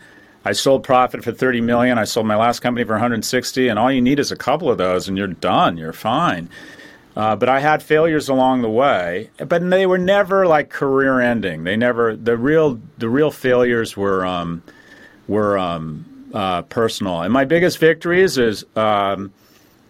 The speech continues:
uh, I've taught fifty-five hundred students at Stern. I teach a course. I have an online ed startup called Section four. I'll teach fourteen thousand kids,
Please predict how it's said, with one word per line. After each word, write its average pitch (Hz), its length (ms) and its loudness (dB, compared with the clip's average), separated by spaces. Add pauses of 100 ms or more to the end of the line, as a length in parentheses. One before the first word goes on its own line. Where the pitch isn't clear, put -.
(340)
uh, 110 60 -4
I've 107 340 0
taught 139 300 0
fifty-five 143 480 0
hundred 131 240 -4
students 127 300 -2
at 98 100 -10
Stern. 135 340 0
I 123 80 0
teach 120 300 -4
a 110 60 -4
course. 127 500 0
I 110 180 0
have 110 160 -2
an 110 100 -4
online 120 340 0
ed 117 160 0
startup 123 320 0
called 110 200 -2
Section 117 380 -4
four. 120 380 0
I'll 104 180 0
teach 110 320 -6
fourteen 120 460 -2
thousand 117 400 -2
kids, 113 500 -2